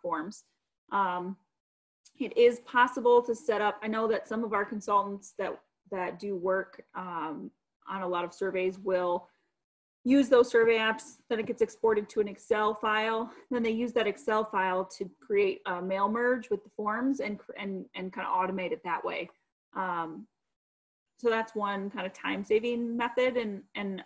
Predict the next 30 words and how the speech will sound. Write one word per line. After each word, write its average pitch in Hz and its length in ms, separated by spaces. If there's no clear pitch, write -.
I 202 640
am 196 300
reasonably 240 760
<laughs> - 0
competent 254 680
at, 214 100
at 190 240
walking 226 400
people 254 240
through 233 440
the 233 60
mail 220 200
merge 226 380
process. 247 480
If 233 80
you 254 100
need 233 160
help, 233 260
it's 233 140
not 190 260
terribly 214 300
difficult, 220 540
but, 180 140
um, 190 340
so 233 120
I, 220 160
I, - 280
that's 233 320
one 226 380
way 202 440